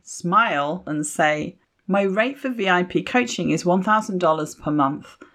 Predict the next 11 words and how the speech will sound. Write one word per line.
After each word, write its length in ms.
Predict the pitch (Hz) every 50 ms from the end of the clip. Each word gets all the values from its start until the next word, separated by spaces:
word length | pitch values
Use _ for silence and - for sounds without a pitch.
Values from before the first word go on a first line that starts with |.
| _ _
Where 120 | - 240 254
should 140 | 254 - 302
I 60 | 285
send 260 | 277 - 302 285 277
your 80 | 262 269
invoice?" 680 | 302 294 277 254 - 160 143 147 160 - - - - - _ _ _ _ _ _ _ _ _ _
And 200 | - 185 185 185
then, 480 | 196 240 226 190 165 151 160 180 185 - _ _ _ _ _ _ _ _ _ _
four, 560 | _ - - 185 160 139 127 151 175 175 - _ _ _ _ _ _ _ _ _ _ _ _ _ _ - -
say 300 | - - 214 208 165 143
it, 240 | 160 175 - -